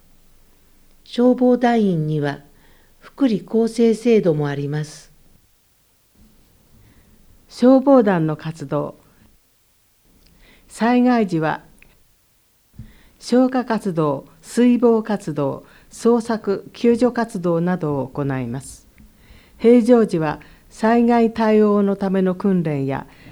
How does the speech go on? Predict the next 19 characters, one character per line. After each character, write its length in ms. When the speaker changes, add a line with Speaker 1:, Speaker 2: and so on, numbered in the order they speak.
Speaker 2:
地 220
域 180
の 160
防 260
災 280
訓 280
練 220
で 100
の 260
指 180
導 100
を 260
行 160
い 260
ま 140
す。 300
そ 200
の 160
他、 400